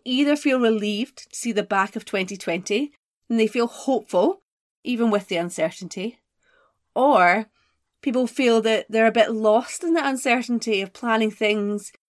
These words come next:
Maybe they'd usually be planning holidays, trips to visit friends, and they can't do that. And that really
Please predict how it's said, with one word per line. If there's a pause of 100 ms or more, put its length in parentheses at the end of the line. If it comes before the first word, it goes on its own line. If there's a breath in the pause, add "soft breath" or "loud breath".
(240 soft breath)
Maybe
they'd
usually
be
planning
holidays,
trips
to
visit
friends, (420)
and
they
can't
do
that.
And
that
really